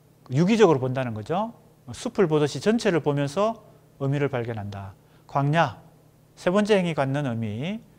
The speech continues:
그래서, 어, 문맥뿐만 아니라 리듬까지도 고려한다. 자, 어떤 한 문장이 가지고 있는 의미를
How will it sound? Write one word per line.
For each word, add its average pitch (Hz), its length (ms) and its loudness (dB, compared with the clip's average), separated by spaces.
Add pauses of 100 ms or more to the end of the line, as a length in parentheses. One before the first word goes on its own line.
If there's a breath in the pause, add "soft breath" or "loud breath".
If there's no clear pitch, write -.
(320 soft breath)
그래서, 170 560 -6 (420)
어, 110 360 -14 (540)
문맥뿐만 165 1000 -2
아니라 127 200 -2
리듬까지도 147 720 0
고려한다. 98 480 -10 (720 loud breath)
자, 98 540 -10
어떤 220 280 4
한 220 320 6 (540)
문장이 175 480 6
가지고 160 380 4
있는 143 280 0
의미를 135 540 2